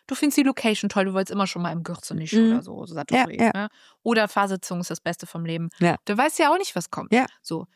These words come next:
Speaker 1: ähm, vielleicht wäre das ja irgendwie ein Weg. Weil ich sehe das so wie du.
Speaker 2: Ja.
Speaker 1: Also Sitzung lebt ja durch die Vielfalt der, der
Speaker 2: Ja, und
Speaker 1: da
Speaker 2: wie gesagt,
Speaker 1: gebotenen
Speaker 2: und
Speaker 1: Performances.
Speaker 2: und die, und das Meer an Bands wird halt immer größer, was ich persönlich auch schön finde, weil,
Speaker 1: Total.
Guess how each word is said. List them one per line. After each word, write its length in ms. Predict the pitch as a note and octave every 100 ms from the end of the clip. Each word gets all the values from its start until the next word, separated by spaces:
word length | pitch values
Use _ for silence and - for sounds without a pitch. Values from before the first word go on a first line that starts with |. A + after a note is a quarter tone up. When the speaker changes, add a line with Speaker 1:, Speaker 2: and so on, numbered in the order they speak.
| _ _ -
Speaker 1:
ähm, 320 | G3 F#3+ F#3+
vielleicht 280 | - G3+ -
wäre 80 | C4
das 180 | G#4+
ja 140 | - -
irgendwie 260 | E3 -
ein 420 | D#3+ D#3+ E3 D#3+ D#3+
Weg. 480 | - F2 - - _ _ -
Weil 140 | - G3+
ich 60 |
sehe 100 | C#4+
das 180 | C#4 B3+
so 100 | G#3+
wie 100 | G3
du. 460 | F3+ B3 A3 D#3 D3+ -
Speaker 2:
Ja. 140 | G3+ A3+
Speaker 1:
Also 340 | F3+ F3 F3+ - _ -
Sitzung 340 | G3+ - G#3
lebt 220 | G3+ A3 A3
ja 80 |
durch 160 | F#3+ F#3
die 300 | F#3 E3+ F3+
Vielfalt 560 | - B3 C4 F3+ E3+ -
der, 360 | - - -
der 420 | E3 - D#3+ E3 E3+
Speaker 2:
Ja, 320 | E3+ F#3+ G#3+
und 80 | F3+
Speaker 1:
da 80 | F3
Speaker 2:
wie 60 |
gesagt, 340 | F#3+ F3 G#3 G3+
Speaker 1:
gebotenen 260 | F3+ F3+ F3+
Speaker 2:
und 20 | D#3+
Speaker 1:
Performances. 460 | G#3 G#3+ F3 D#3+ - _ - D#3+
Speaker 2:
und 220 | E3+ F3
die, 200 | F3 D3+ - -
und 180 | D#3+
das 160 | E3 E3
Meer 380 | F3 F#3+ G#3 -
an 180 | F3 E3
Bands 380 | E3+ F#3+ G3 -
wird 140 | F#3+
halt 160 | G3 -
immer 260 | G3 A3
größer, 500 | G3+ F3+ G3+ - A#3
was 140 | G3 F3
ich 140 | -
persönlich 360 | G3 G3 F#3+ -
auch 120 | E3
schön 440 | - A#3 B3 E4+
finde, 380 | - D3+ C#3 C#3
weil, 220 | C#3+ D#3
Speaker 1:
Total. 460 | E3 - A3 G3